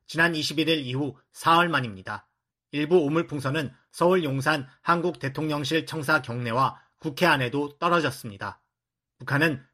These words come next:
탈북민 단체 등의 대북 전단 살포에 반발해 지난 오월 이십팔일부터 오물풍선을 살포하고 있습니다. 한국 군 당국은 북한의 오물풍선 살포에 대응해 지난 십팔일부터 전방 지역에서 부분적으로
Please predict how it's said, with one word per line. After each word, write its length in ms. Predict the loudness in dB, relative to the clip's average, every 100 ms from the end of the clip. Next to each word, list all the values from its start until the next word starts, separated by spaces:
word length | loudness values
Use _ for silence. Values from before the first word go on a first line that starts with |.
| _
탈북민 440 | 2 2 2 0
단체 280 | 0 -2 -2
등의 260 | -2 -2 -2
대북 260 | -4 -4
전단 320 | -4 -2 -2
살포에 460 | -2 -2 -2 -2 -2
반발해 480 | -4 -4 -2 -2 -4 _ _ -10
지난 280 | 2 4
오월 300 | 4 2 2
이십팔일부터 800 | 0 -6 -6 -4 -4 -6 -4 -4 -6 _ _
오물풍선을 760 | 0 0 0 -4 -2 -2 -2
살포하고 480 | -2 -4 0 0 0
있습니다. 500 | -6 -10 -12 -12 -12 _ _ _ _ _ _ _
한국 320 | 0 2 0
군 180 | -2 -2
당국은 440 | -2 -2 -2 -4 -6 -2
북한의 220 | 2 2
오물풍선 540 | 2 -2 -4 -4 -4
살포에 460 | -2 -6 -2 0 0
대응해 500 | -2 -6 -8 -10 -12 _ -8
지난 220 | 0 0
십팔일부터 760 | 0 0 0 0 0 2 2 -2 _
전방 360 | -8 0 0 2
지역에서 560 | 0 -2 -2 -4 -4 _ _
부분적으로 720 | -4 -2 2 2 2 0 0